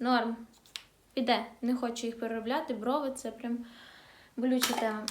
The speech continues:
Дивіться, в мене на губах є бальзам, і я його не хочу стирати зараз повністю, я так його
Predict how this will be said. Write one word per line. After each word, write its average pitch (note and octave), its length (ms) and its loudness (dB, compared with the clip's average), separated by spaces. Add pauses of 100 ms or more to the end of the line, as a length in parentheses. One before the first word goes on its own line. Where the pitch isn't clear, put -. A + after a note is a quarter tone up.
Дивіться, C4 380 4
в B3+ 40 6
мене D4+ 200 4
на D#4+ 100 0
губах C#4 380 6
є C4+ 60 4
бальзам, B3+ 440 2 (500)
і C4+ 100 2
я C#4+ 120 6
його C#4 160 4
не C4+ 180 4
хочу C4+ 300 2
стирати B3 460 2
зараз D#4 280 0
повністю, A#3+ 520 0
я A#3 60 0
так B3 220 0
його B3+ 240 4